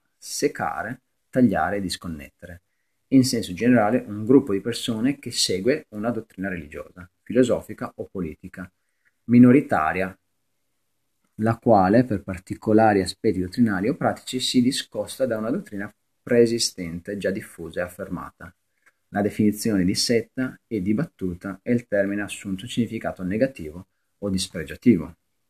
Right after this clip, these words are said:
Adesso ha assunto un, un significato dispregiativo e negativo. Al tempo di Gesù la religione più diffusa era quella, appunto, eh, romana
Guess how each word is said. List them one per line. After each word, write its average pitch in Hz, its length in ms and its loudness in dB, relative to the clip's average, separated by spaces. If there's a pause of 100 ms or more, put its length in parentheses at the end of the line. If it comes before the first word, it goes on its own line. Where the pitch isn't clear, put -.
(140)
Adesso 95 400 2
ha 85 40 -10
assunto 87 360 -12
un, 80 140 -14
un 95 180 -14
significato 82 540 -16
dispregiativo 87 720 -14
e 92 100 -14
negativo. 82 540 -16 (1200)
Al 98 200 -8
tempo 110 340 4
di 95 320 4 (340)
Gesù 98 480 2 (1040)
la 107 160 -4
religione 107 680 2
più 110 120 -6
diffusa 98 600 0
era 101 260 -4
quella, 95 640 0
appunto, 92 720 -8
eh, - 120 -16
romana 90 800 0